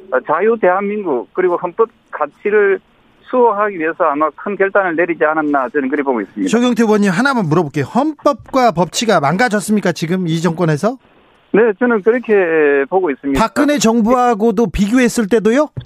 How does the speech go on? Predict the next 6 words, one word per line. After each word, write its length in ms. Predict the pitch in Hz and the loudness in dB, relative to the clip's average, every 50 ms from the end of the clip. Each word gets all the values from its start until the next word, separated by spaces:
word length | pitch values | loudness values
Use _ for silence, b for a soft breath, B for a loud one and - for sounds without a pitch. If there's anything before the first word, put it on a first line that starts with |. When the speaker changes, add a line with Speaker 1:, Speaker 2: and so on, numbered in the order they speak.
| - _ _ _ _ _ _ - | -16 _ _ _ _ _ _ -4
Speaker 1:
그렇습니다. 460 | - 202 202 220 - 185 160 143 143 - | -2 0 0 0 -2 -2 -2 -2 0 0
한 140 | 170 175 | 0 -2
가지 240 | 196 226 233 226 202 | 0 0 0 0 0
예를 220 | 190 208 226 240 233 | 0 2 2 0 0
들면은, 680 | 226 196 180 170 156 143 160 190 196 170 139 120 107 101 _ _ b b b b b b b _ _ _ - | -2 -2 -2 -4 -4 -2 -2 -2 -2 -2 -2 -6 -8 -14 _ _ b b b b b b b _ _ _ -4
어, 180 | - 175 175 | -2 0 0